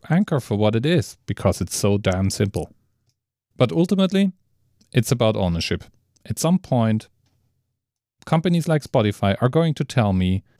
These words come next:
what type of content and what type of post-production I'm supposed to produce in order to reach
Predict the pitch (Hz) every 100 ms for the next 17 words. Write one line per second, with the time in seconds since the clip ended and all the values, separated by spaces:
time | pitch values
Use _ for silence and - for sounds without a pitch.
0 | - 131 127 151 208 208 - 139 127 131
1 | 123 - _ _ - 123 127 - 160 170
2 | - 139 - 117 110 107 - 117 110 _
3 | - 139 165 190 - 139 127 - 131 135
4 | 123 101 101 - - 117 110 110 110 -
5 | 110 101 110 110 -